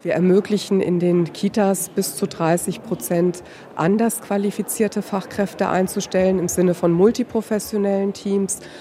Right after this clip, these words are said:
Wir haben im Bereich der Vertretungsregelung Erleichterungen geschaffen, dass Vertretungskräfte länger dauerhaft in den Kitas bleiben können und sich auch dort nachqualifizieren können.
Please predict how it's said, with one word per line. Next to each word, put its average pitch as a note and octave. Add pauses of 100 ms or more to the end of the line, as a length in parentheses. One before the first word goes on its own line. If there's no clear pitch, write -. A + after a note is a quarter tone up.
Wir F3
haben E3+
im E3
Bereich E3+
der F3+
Vertretungsregelung F#3
Erleichterungen F#3
geschaffen, F3+
dass D#3+
Vertretungskräfte E3+ (320)
länger F#3
dauerhaft F#3
in F#3
den F3+
Kitas F3
bleiben D#3
können F3
und E3
sich E3+
auch D#3+
dort D#3+
nachqualifizieren F3+
können. F3+